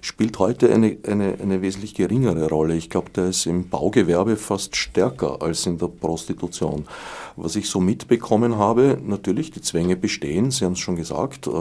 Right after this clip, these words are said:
rumänische Mädchen erhalten ganze Familien, indem sie sich in Österreich prostituieren.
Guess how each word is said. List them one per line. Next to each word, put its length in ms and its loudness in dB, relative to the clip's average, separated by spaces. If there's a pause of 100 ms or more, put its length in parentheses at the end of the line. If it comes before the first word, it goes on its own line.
(960)
rumänische 720 -2
Mädchen 1040 0
erhalten 680 -2
ganze 340 0
Familien, 640 0
indem 420 -2
sie 260 -2
sich 600 -8
in 200 -2
Österreich 640 -2
prostituieren. 920 -4